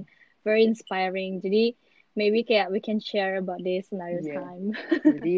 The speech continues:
Speaker 2: ya untuk hari ini ya
Speaker 1: Hmm.
Speaker 2: kita endingnya gitu. Coba misalnya Evelyn tidurnya itu
Speaker 1: Hmm.
Speaker 2: jam tidurnya tepat
Speaker 1: Hmm.
Speaker 2: nggak? Like every day is the same nggak?
Speaker 1: <laughs> Punya aku the worst sih, pokoknya the worst. Soalnya aku kalau misalnya lagi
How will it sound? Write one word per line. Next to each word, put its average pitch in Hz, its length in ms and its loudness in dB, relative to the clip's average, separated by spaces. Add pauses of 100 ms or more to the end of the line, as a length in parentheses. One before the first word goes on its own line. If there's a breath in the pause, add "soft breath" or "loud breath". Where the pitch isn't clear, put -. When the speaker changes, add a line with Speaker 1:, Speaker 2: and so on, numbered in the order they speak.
Speaker 2:
ya 160 120 2
untuk 151 320 -6
hari 156 380 0
ini 196 320 -4
ya 240 60 4
Speaker 1:
Hmm. - 20 6
Speaker 2:
kita 202 320 0
endingnya 170 480 -2
gitu. 196 180 -4
Coba 180 300 0 (320 soft breath)
misalnya 208 480 2
Evelyn 208 720 2 (360)
tidurnya 240 840 4 (240)
itu 220 160 -2
Speaker 1:
Hmm. 254 80 2
Speaker 2:
jam 208 240 2
tidurnya 208 560 4
tepat 208 400 2
Speaker 1:
Hmm. 208 80 0
Speaker 2:
nggak? - 160 0 (240)
Like - 160 -2
every 175 320 2
day 214 160 8
is 214 80 -2
the 180 160 2
same 269 240 4
nggak? 185 160 8
Speaker 1:
<laughs> 285 720 8 (1500 loud breath)
Punya 254 240 6
aku 330 240 2
the 262 160 8
worst 233 480 2
sih, 208 160 4
pokoknya 220 480 2
the - 20 2
worst. 196 460 -4
Soalnya 220 560 -6
aku 240 240 -8
kalau 262 160 -6
misalnya 208 560 -6
lagi 190 240 -2